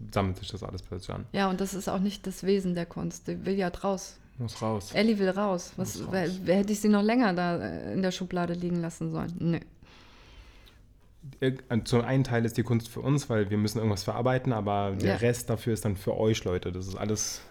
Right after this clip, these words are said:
Speaker 1: für euch da draußen.
Speaker 2: Ja, deswegen ist, gibt es auch nichts Schöneres für uns, wenn, ähm, ja, wenn wir,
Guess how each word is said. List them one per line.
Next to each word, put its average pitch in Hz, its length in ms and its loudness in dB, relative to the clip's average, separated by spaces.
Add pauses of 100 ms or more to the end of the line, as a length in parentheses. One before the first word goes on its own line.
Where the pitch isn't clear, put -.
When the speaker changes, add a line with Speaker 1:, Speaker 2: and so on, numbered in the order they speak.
(120)
Speaker 1:
für - 140 -6
euch 110 120 -2
da 104 80 -2
draußen. 92 300 -4 (300)
Speaker 2:
Ja, 240 200 0
deswegen 202 560 -2
ist, - 380 -8
gibt 226 240 -2
es 214 100 -4
auch 202 180 0
nichts 220 340 0
Schöneres 208 580 -2 (360)
für 190 240 -4
uns, 190 460 -2 (680)
wenn, 180 580 -2
ähm, 175 500 -4 (640)
ja, 214 200 0
wenn 175 200 0
wir, 175 220 -4